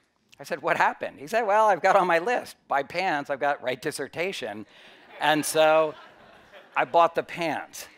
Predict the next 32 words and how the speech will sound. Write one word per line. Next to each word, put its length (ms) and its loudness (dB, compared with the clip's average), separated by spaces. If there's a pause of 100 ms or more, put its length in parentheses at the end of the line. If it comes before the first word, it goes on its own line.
(500)
<laughs> 80 -8 (1400)
Now, 220 6 (420)
you're 160 2
laughing, 600 6
but 220 2 (120)
how 160 2
many 160 2
of 160 0
you 240 -4
out 260 2
there 320 0 (140)
are 120 -4
like 280 -4
me? 340 -8 (160)
You 140 -8
make 220 2
a 40 0
list 320 -2
some 240 0
days, 320 2
and 80 -2
I'll 80 2
put 220 -6
things 240 -2
on 180 4
the 80 -4
list 280 -4
like, 500 2 (300)
"Eat 220 -10
breakfast." 680 -8 (1000)
<laughs> 920 -20
A, 440 6